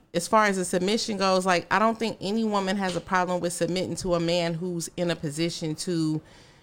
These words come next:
make her feel like she can trust his ability to lead the relationship.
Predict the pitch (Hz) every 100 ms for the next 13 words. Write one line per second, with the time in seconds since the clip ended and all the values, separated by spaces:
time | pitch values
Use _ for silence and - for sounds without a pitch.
0 | _ - 180 180 180 175 170 185 185 160
1 | - 190 160 143 - 185 180 175 - 185
2 | 170 156 151 196 214 170 170 175 - -
3 | - _ - 240 196 185 202 196 196 185
4 | 185 196 240 - 180 - -